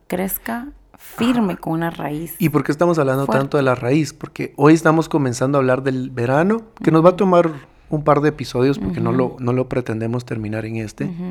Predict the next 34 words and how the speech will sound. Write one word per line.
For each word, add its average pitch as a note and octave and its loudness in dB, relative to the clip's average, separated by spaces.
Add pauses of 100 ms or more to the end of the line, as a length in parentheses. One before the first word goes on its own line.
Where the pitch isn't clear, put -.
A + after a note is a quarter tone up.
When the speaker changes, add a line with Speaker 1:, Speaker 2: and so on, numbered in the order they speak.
(800)
Speaker 2:
Pero D3+ 4
comprender C#3+ 2
que F#3 -2
la C#3+ 2
raíz B2 -4 (100)
es C3+ -6
lo C#3+ 2
más C#3 -2
importante C#3 -6
para C#3+ -8
esta A#2+ -10
temporada. F#3+ -4
Speaker 1:
Mm. F3 -6 (240)
Speaker 2:
Una G#3 4
persona D#3 2
que D3+ -2
entra D3 2
al C3 -4
verano B2+ -2 (460)
sin C3+ -4
una D#3 2
raíz C3 -2 (180)
profunda, D3 -2
Speaker 1:
Ujú. G3 -10
Speaker 2:
se F3+ -4
va A#2+ 0
a A#2 -2
secar. - -12 (140)
Speaker 1:
Ujú. - -12
Speaker 2:
No C#3+ 2
va D3 6
a C#3+ 6
dar C#3 2
fruto, F#3 -2